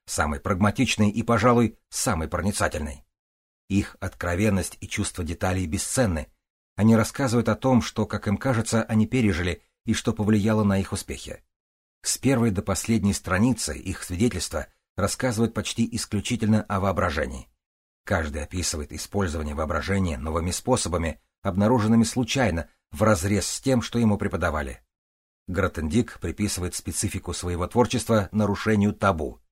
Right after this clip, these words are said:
Кажется, что из всех естественных наук лишь в математике то, что я назвал грёзой или грёзой наяву, помещено под кажущийся абсолютным запрет уже более двух тысячелетий.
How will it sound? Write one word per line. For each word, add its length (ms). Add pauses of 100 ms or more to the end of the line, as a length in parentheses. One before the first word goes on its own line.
(760)
Кажется, 640
что 200
из 120
всех 360
естественных 720
наук 400 (320)
лишь 320
в 80
математике 720
то, 200
что 200
я 80
назвал 520
грёзой 580
или 280
грёзой 420
наяву, 460 (540)
помещено 460
под 200
кажущийся 640
абсолютным 800
запрет 460
уже 200
более 460
двух 360
тысячелетий. 760